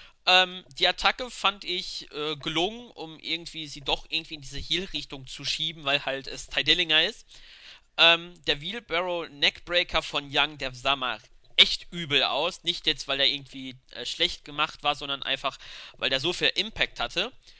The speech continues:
Auf jeden Fall ein cooler Finisher, sollte er den irgendwie übernehmen statt seines Piledrivers. Ich denke mal, der Wheelbarrow Neckbreaker wird's dann am Ende sein. Ähm, gelungenes Debüt insgesamt für Sanity und es macht auf jeden Fall Laune,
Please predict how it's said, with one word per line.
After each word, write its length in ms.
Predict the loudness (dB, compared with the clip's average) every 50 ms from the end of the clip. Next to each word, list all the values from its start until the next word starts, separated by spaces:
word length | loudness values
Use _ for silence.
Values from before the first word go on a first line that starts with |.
| -20 -20 -20 -20 -20 _ _ _ -10
Auf 140 | -6 0 2
jeden 120 | 2 2
Fall 200 | 4 4 2 2
ein 80 | 2 0
cooler 280 | -4 -2 2 2 2 2
Finisher, 540 | 2 -2 -2 -2 -2 -2 -2 -2 -2 -2
sollte 300 | -2 -4 -4 -4 -2 -2
er 160 | 2 2 2 2
den 160 | 2 -2 -6
irgendwie 280 | -8 -12 -10 -10 -8 -8
übernehmen 440 | -4 0 0 0 2 0 -2 -2 -4
statt 240 | -4 -4 -4 -4 -6
seines 240 | -6 -6 -8 -8 -2
Piledrivers. 640 | 2 4 4 4 2 0 -2 0 0 -2 -4 -6 -8
Ich 100 | -10 -8
denke 280 | -6 -8 -6 -8 -10 -10
mal, 420 | -4 -2 0 0 0 -2 -4 -8 -12 _ _ _ _ _ _ -14
der 280 | -2 0 0 0 0 -2
Wheelbarrow 460 | -6 -6 -4 -4 -4 -6 -6 -6 -4
Neckbreaker 680 | -2 -2 -2 -2 -6 -4 -2 -2 -2 -2 -2 -4 -6 -6
wird's 180 | -8 -8 -8
dann 120 | -8 -8 -4
am 100 | -4 -2
Ende 220 | -4 -4 -4 -2
sein. 300 | 0 4 4 4 4 2 -2 -12 -20 -20 -20 -20 -20 -20 _ _ _ 0
Ähm, 460 | 4 6 8 8 6 6 2 -6 -14 -16 _ _ _ _ _ _ _ _ -20 -20 -16 -8
gelungenes 480 | -6 -2 -2 0 -2 -2 -4 -6 -8 -8
Debüt 300 | -10 -8 -8 -6 -4 -6
insgesamt 500 | -6 -6 -8 -4 0 2 2 2 0 -4
für 140 | -12 -6 0
Sanity 680 | 4 6 6 6 4 2 -4 -4 -6 -6 -4 -4 -4 -6
und 560 | -6 -8 -8 -8 -8 -12 -14 -16 -16 -14 -10
es 340 | -8 -6 -6 -6 -8 -2 0
macht 240 | 0 0 2 0 -6
auf 140 | -8 -6 0
jeden 240 | 2 2 2 2 0
Fall 500 | 0 4 4 6 6 4 2 -2 -6 -10
Laune, 600 | -4 0 0 0 2 0 -4 -8 -10 -12 -12 -14